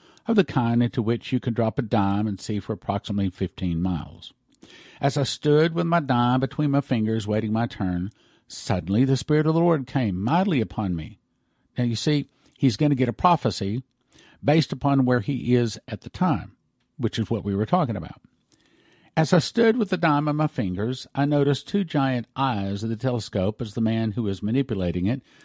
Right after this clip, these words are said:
turned it in my direction. I was amazed at the Spirit of the Lord should move upon me there atop the Empire State Building. Why should I feel such a surge of the Spirit and power there?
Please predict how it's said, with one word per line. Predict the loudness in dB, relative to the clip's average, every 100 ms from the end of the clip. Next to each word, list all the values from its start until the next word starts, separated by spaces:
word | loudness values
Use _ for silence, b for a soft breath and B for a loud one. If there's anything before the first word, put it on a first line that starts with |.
| b b
turned | 0 0 0
it | -2 -4
in | -4
my | -2 -2
direction. | -4 -4 -6 -8 -12 -12 _ _ b b b -2
I | 0
was | 0 0
amazed | 0 0 2 2 2 0 -2
at | -8
the | -8
Spirit | -6 -4 -2
of | 0
the |
Lord | 2 2 2 -2 -12
should | -8 -6 0
move | 2 2 0 -2
upon | -6 -2 0
me | 0 0 -2 -6
there | -4 0 0 -2
atop | -4 -4 -2
the | -4 0
Empire | 0 0 -4 -4
State | -4 -6 -6
Building. | -8 -10 -18 _ _ _ B B B B
Why | 0 2 2 2
should | 0 -2
I | 0 0 2 2
feel | 0 -4 -2 -2
such | -2 -6 -6 -6
a | -4
surge | -4 -4 -2 0 0
of | -2
the | -4
Spirit | -6 -2 -2 0
and | -2
power | 0 0 0
there? | -4 -10 -16